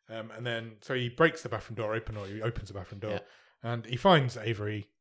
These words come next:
Speaker 1: standing in the bathtub
Speaker 2: Behind the
Speaker 1: behind the
Speaker 2: shower
Speaker 1: shower curtain, which is suspicious.
Speaker 2: Hundred percent.
Speaker 1: And so this cop drags him out, puts him up against the wall, goes through his wallet. There's no I D in his wallet. We already know this.
Speaker 2: Yeah.
Speaker 1: That's weird. He says,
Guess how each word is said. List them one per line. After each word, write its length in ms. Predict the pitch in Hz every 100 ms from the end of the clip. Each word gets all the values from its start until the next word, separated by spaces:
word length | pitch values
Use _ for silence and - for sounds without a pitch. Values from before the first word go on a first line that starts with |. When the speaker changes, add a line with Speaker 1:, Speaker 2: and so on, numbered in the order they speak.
| _
Speaker 1:
standing 500 | - - 131 117 113
in 140 | 110 110
the 80 | 110
bathtub 600 | 123 - - 95 92 -
Speaker 2:
Behind 300 | 101 98 95
the 40 |
Speaker 1:
behind 360 | - 110 101 92
the 40 |
Speaker 2:
shower 200 | - 110
Speaker 1:
shower 80 | 107
curtain, 400 | - 95 87 87 - - - -
which 120 | 185
is 120 | 220
suspicious. 720 | - 208 - 220 - 92 - 220 - - 104
Speaker 2:
Hundred 320 | 123 220 -
percent. 160 | - 85
Speaker 1:
And 60 |
so 100 | 175
this 160 | 165 202
cop 260 | - 143
drags 260 | - 160 160
him 100 | 127
out, 260 | 110 110 113 _ _ _ _ _ _ -
puts 180 | - 135
him 80 | 139
up 100 | 123
against 260 | 117 113 -
the 60 | 107
wall, 340 | 110 110 107 _
goes 200 | - 135 131
through 160 | 131
his 100 | 123
wallet. 320 | 113 135 95 - _ _ _ _
There's 120 | - 120
no 140 | 160
I 80 | 151
D 120 | 151
in 80 | 131
his 140 | 101
wallet. 240 | 98 95 95
We 80 | 113
already 180 | 107
know 160 | 110 107
this. 280 | 92 104 -
Speaker 2:
Yeah. 80 | 92
Speaker 1:
That's 160 | - -
weird. 260 | 113 101 -
He 100 | 143
says, 300 | 147 120 -